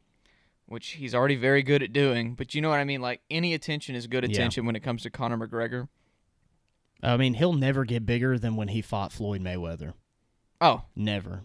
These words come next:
Speaker 1: Uh,
Speaker 2: I
Speaker 1: definitely
Speaker 2: mean,
Speaker 1: not.
Speaker 2: man, that was, I can remember people were talking about that. That was, just happened last year. People were talking about that for, like, months, dude. Like, it was incredible.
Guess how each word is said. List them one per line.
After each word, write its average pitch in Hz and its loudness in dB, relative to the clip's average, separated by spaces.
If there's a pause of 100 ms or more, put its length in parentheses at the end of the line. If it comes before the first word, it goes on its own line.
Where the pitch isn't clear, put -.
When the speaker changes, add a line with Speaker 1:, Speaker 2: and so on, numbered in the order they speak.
Speaker 1:
Uh, 139 2
Speaker 2:
I 131 4
Speaker 1:
definitely 135 6
Speaker 2:
mean, 110 0
Speaker 1:
not. 120 0
Speaker 2:
man, 117 2
that 139 4
was, 131 0
I 143 2
can 139 -2
remember 123 0
people 135 -2
were 107 -4
talking 131 -4
about 113 -4
that. 113 -4 (120)
That 170 2
was, 190 -2
just 156 0
happened 139 0
last 113 -2
year. 110 -2
People 190 0
were 139 2
talking 127 0
about 113 -2
that 120 -2
for, 107 -4
like, 92 -6
months, 98 -6
dude. 87 -10
Like, 107 -6
it 151 4
was 151 0
incredible. 104 0